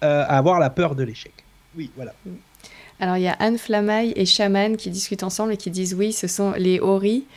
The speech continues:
Speaker 2: ce sont les méchants à la fin dans Stargate.
Speaker 1: Tout à fait, tout à fait. Les, les, les, les, mais
Speaker 2: Mm.
Speaker 1: tout, mais on, on fera peut-être une émission sur Stargate un jour, parce
Speaker 2: Ah ouais.
Speaker 1: elle mérite d'être, euh, d'être analysée, cette émi-, ce, ce, cette série, parce qu'il y a beaucoup de choses.
Speaker 2: Il y a de tout.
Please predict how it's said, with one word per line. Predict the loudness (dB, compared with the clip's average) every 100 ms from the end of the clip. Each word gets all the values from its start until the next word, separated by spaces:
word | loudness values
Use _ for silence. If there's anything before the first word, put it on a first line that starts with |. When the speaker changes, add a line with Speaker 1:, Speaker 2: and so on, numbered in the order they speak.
| -16
Speaker 2:
ce | -2 0
sont | 2 2
les | 2
méchants | 2 2 0 -2
à | 0
la | -2
fin | -2 -4
dans | -4
Stargate. | -4 -4 -4 -4 -6 -8 -8
Speaker 1:
Tout | -6 0
à | 2
fait, | 4 4 4 0 -14 -14 -14 -4
tout | 0 2
à | 2
fait. | 4 4 4
Les, | 6 8 8
les, | 6
les, | 6 4
les, | 2
mais | 0 -2
Speaker 2:
Mm. | -4 -4
Speaker 1:
tout, | -4 -2
mais | -2
on, | -2 -2 -6 -6 0
on | 2
fera | 2 2
peut-être | 2 2
une | 4
émission | 4 4
sur | 2 0
Stargate | 0 2 4 2 0
un |
jour, | 0 2 2 -4 -16 -4
parce | -2
Speaker 2:
Ah | 0 -4
ouais. | -6 -8 0
Speaker 1:
elle | 6
mérite | 6 6
d'être, | 6 4 6
euh, | 6 4 0 -18 -12
d'être | -6 -2 0
analysée, | 2 4 4 4 4
cette | 4
émi-, | 0 0
ce, | -2 2 4
ce, | 4 4 4
cette | 2 0
série, | 2 2 2
parce | 0 -2
qu'il | -2
y |
a |
beaucoup | 0 0 0
de | 0
choses. | 2 2 2
Speaker 2:
Il | 0
y |
a | 2
de | 2
tout. | 0 -4